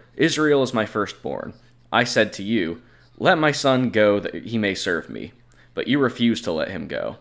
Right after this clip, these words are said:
and now I will kill your firstborn son.'" God, spoilers, what are you doing?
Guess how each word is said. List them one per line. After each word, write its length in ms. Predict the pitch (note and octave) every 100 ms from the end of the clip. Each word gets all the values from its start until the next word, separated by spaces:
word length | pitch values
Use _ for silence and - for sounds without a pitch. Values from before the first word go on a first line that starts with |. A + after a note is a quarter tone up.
| - - -
and 120 | E2
now 180 | G#2 A2+
I 100 | G#2
will 180 | F2+ E2+
kill 280 | - G#2 F#2+
your 400 | E2 G2+ F#2+ D#2+
firstborn 580 | - C2+ - C2 B1+ -
son.'" 360 | - G1+ - - _ _ _ _ _ _ _ _ _ _ _ -
God, 360 | C#3 D#3 A2 - - -
spoilers, 960 | - - F3+ G#3 E3+ A#2 E2 - -
what 140 | A2+ E3+
are 40 |
you 260 | F3+ F3 - - _ _
doing? 680 | C#3 F#3 G3 E3 G2+ A1+